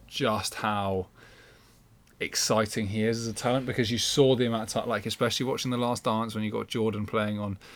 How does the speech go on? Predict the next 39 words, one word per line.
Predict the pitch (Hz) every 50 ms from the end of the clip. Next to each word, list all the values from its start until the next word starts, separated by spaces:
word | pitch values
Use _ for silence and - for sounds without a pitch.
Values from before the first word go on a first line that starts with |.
| - - - - - - - - - - 95
uh, | 95 104
what | - - 107 107 95
was | 107 110 104 - - - - 240 190 - -
called | - - 127 113 104 98
the | 110
flu | - - - 110 104 101 101
game | - 113 104 101 98 98
but | 95 101 -
turned | - - 104 101 101 101
out | 98 98 98
to | - 104
be | 101 95
dodgy | 95 107 98 95 101 95
pizza | - 113 110 110 - 92
game. | 92 98 95 98 -
<laughs> | - - - - - - - - - - - - - - - 160
Like, | - 170 156 156 160 - - - - - 185 - - 190 - -
you | 156 160 156 165
know, | 151 151
you've | 143 143 151 143 131 139
got, | - 180 143 - - - - 170 -
you've | 160 143
got | 170 170 175 180
players | 170 160 143 139 139 131
who | 135 131
can | - 131 123
kind | - 127 135 131 131
of | 113
just | 113 120 113 -
go, | - 131 117
you | 113 117 120 110 127 120
know, | 120 113
"There's | 113 110 107
time, | - - - 123 120 117 117 117 -
there's | 117 113 -
time | - - 131 120 120 120
for | 113 123
me | 117 113 113 110
to | 104 - 113 107 104 95